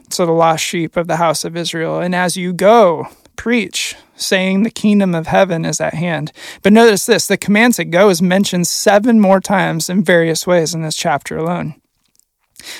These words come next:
Just like boat ownership, discipleship is not simply learning, but it's application.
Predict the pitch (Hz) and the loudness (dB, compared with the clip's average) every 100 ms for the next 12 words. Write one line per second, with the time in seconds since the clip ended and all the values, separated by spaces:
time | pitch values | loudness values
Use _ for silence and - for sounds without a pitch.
0 | - - 208 196 190 165 185 196 208 208 | -10 -4 -2 -2 -2 2 4 4 4 2
1 | 202 208 214 - - - - - - 170 | 2 0 0 -2 -14 -20 -20 -12 -4 0
2 | 180 180 240 - 190 185 170 160 - - | 2 0 0 -2 -2 -2 -2 -4 -6 -12
3 | - - 196 214 - 226 185 185 175 180 | -12 -2 0 0 0 -2 2 0 2 4
4 | 190 220 226 160 165 208 - _ _ _ | 4 4 4 2 0 -2 -4 _ _ _
5 | _ 214 208 185 - 175 - - 196 214 | _ 2 4 2 -2 -2 -4 -4 0 0
6 | - - 165 | -2 -8 -12